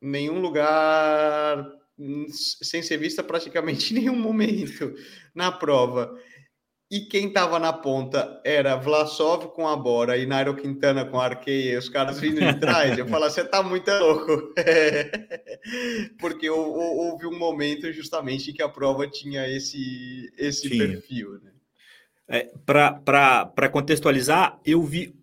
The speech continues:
Speaker 2: teve um ataque da Quick Step que foi Quick Step mesmo, com o Asgreen, com o Honoré ali, que eles passaram a sessenta por hora no trecho de pavê, e inclusive chegaram a formar um gap que tava o Mathieu Van Der Poel, mas logo que eles foram neutralizados ali, a, a história acabou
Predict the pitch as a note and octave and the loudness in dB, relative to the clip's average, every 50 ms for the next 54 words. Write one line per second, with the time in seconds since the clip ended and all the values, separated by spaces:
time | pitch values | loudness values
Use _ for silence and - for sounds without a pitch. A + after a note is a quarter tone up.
0 | _ _ _ - D#3 D3 E3 E3 E3 F#3+ G#3 B3 C4 A3+ E3+ - - D#3 D#3 D#3 | _ _ _ -4 -4 -2 -4 -4 -2 0 0 2 2 0 -2 0 0 0 0 0
1 | - - C#3+ C#3+ D3 C3+ C#3 C#3 - C3 C3+ C3+ - - - D3 C#3+ C#3+ D3+ D3+ | 0 -4 -4 -4 -4 -6 -4 0 0 0 0 0 -2 -6 -8 -4 -2 0 0 0
2 | D3+ C3+ B2 - - - B2+ A#2 A#2 - A#2 A2+ A#2 B2+ C#3 C3+ C#3+ C#3+ - - | 0 -4 -10 -12 -6 -2 -2 -2 -2 -2 -2 0 2 2 2 0 -2 -8 -10 -8
3 | C3 A#2+ A2+ A2+ B2 C3 C3+ C3+ C3+ C3+ C3 C3 B2+ A#2 - - - B2+ A#2+ A#2+ | -6 -2 0 0 0 0 -2 -4 -8 -10 -10 -10 -10 -12 -14 -14 -10 -6 -6 -4
4 | A#2+ A2+ A2 A2+ A#2+ B2+ B2+ C3 C3+ C3+ - C#3+ - - _ C3+ B2 - - - | -2 -2 0 0 0 0 0 -2 -6 -8 -10 -12 -12 -8 _ -4 -4 -4 -4 -4
5 | C#3 C3+ D3+ E3 E3 D#3+ D3+ D3 C#3 C#3+ - - D3 C#3 - D#3+ F3 - - - | -4 -2 -2 -2 -2 -2 -4 -4 -4 -6 -8 -10 -10 -8 -8 -8 -8 -8 -6 -4
6 | D#3 C3+ C3+ C#3 C3+ C3+ C3 B2+ A#2+ - B2 A#2+ A#2 - - - G#2+ G#2 G2 G#2+ | -2 0 0 0 0 -2 -4 -8 -8 -8 -8 -8 -10 -10 -10 -6 -6 -6 -4 -4
7 | A#2 C3+ F#3 F#3+ - - _ _ _ _ _ _ _ _ - B2 C#3 - - D3+ | -4 -4 -4 -4 -8 -14 _ _ _ _ _ _ _ _ -10 -10 -10 -10 -10 -12
8 | D3+ - D3 C3+ A#2 C3+ D#3 D3+ - - D#3 D3 C#3+ D#3 F3+ G3 - - F#3 D#3+ | -12 -10 -8 -8 -6 -6 -6 -4 -4 -4 -2 -2 -2 -2 -2 -2 -2 -2 -2 -2
9 | E3+ E3+ E3 E3 D#3+ D3+ D3 D#3 F3+ F3+ - - F#3 _ _ _ _ _ _ _ | -4 -4 -6 -6 -4 -2 -2 -2 -2 -4 -6 -14 -20 _ _ _ _ _ _ _
10 | - - E3 E3 - _ - E3+ G3+ G#3+ G#3+ A3+ G#3 G3+ G3 G3 - G3 F#3+ G3 | -14 -14 -14 -14 -12 _ -4 -2 0 0 0 -2 -2 -4 -4 -4 -6 -4 -4 -2
11 | F#3+ F#3+ F#3+ - - F#3+ G3+ A3+ A3 - _ _ _ _ _ _ _ - D3+ D#3 | -4 -4 -4 -4 -4 -4 -4 -4 -6 -12 _ _ _ _ _ _ _ -4 -4 -2
12 | D#3 C#3+ D#3 D3+ D#3+ D#3+ - E3 D#3 D3 - D#3 D3+ D3+ D3 C#3+ C#3 C#3+ C#3+ C3+ | -2 -2 -2 -4 -4 -4 -8 -10 -12 -8 -6 -6 -6 -6 -6 -8 -8 -6 -6 -6
13 | C3+ C3 C3 C3 B2+ C#3 C#3 C#3 C3+ C3+ A#2+ B2 C3+ D3+ D#3 - - - B2+ C#3 | -6 -6 -4 -2 -2 -2 -2 -4 -6 -8 -6 -6 -6 -6 -6 -8 -10 -10 -8 -8
14 | C#3 C#3 C3+ C3+ B2 A#2 G#2 A2+ A2+ A2+ - - C3+ C3+ C3 C3 - D3+ B2+ B2+ | -6 -6 -6 -6 -6 -8 -6 -6 -8 -8 -6 -6 -4 -4 -4 -2 -4 -4 -2 -2
15 | C3+ D3 C#3+ C#3+ | -2 -2 -4 -8